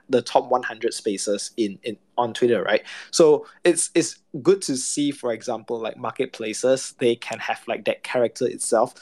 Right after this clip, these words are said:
Like what you said, you know, everybody, when, you know, it's a hype project, you know,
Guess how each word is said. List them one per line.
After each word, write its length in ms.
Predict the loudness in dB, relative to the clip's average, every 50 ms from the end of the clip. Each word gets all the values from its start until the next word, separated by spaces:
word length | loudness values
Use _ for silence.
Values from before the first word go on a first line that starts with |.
| -20 -20 -2 2
Like 140 | 4 6 8
what 160 | 6 6 4
you 80 | 2 -2
said, 220 | -2 -2 -4 -4
you 80 | -4 -6
know, 100 | -8 -4 0
everybody, 800 | 2 2 2 2 2 0 -2 0 2 2 4 4 2 2 -2 -6 _
when, 460 | -12 -2 0 2 2 2 0 -4 -10 -10
you 80 | -6 -6
know, 100 | -4 -4
it's 260 | -4 -4 -4 -4 -2
a 140 | -2 -2 -2 -4
hype 320 | -2 2 2 2 2 2
project, 520 | -2 -6 -6 -4 0 2 2 2 2 0 -6
you 80 | -12
know, 120 | -10 -8